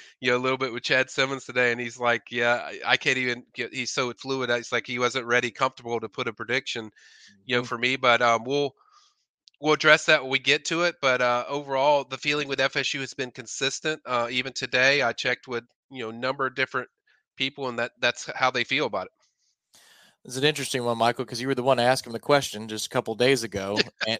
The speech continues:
Speaker 2: and you said, even though he told you, you already know, "I'm signing with Florida State," you said, "I don't buy it yet." <laughs> I
Speaker 1: Yeah,
Speaker 2: don't
Speaker 1: I don't. I don't. And you have to, you're gonna sweat it out. Um, you know, Orange Wave, yes, the visit went really well. I,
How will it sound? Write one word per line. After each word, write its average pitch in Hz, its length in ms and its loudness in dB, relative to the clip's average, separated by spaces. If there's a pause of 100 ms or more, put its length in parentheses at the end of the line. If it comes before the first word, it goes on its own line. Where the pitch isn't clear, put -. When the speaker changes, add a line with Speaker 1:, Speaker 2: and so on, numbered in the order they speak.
(120)
Speaker 2:
and 151 160 2
you 208 200 6
said, 214 320 4
even 233 200 4
though 240 120 8
he 226 120 6
told 220 320 4
you, 160 140 2
you 180 160 4
already 202 240 6
know, 180 160 8
"I'm 151 120 6
signing 175 280 4
with 156 100 2
Florida 170 220 6
State," 160 160 2
you 147 80 4
said, 143 180 6
"I 151 80 8
don't 165 180 6
buy 147 200 8
it 120 160 -2
yet." 104 220 -4 (140)
<laughs> 147 120 -6
I 131 100 2
Speaker 1:
Yeah, 135 120 8
Speaker 2:
don't 117 100 8
Speaker 1:
I 127 100 8
don't. 113 300 0 (100)
I 147 180 6
don't. 139 400 4
And 127 140 -4
you 135 100 0
have 151 200 2
to, 131 180 0 (320)
you're 151 120 -4
gonna 202 160 2
sweat 170 300 4
it 165 120 2
out. 139 280 6 (120)
Um, 120 580 0 (640)
you 131 100 -8
know, 127 60 -8
Orange 139 280 -4
Wave, 143 260 2
yes, 139 240 2
the 135 100 -4
visit 135 280 -4
went 131 160 -6
really 135 260 -4
well. 127 320 0
I, 127 80 -4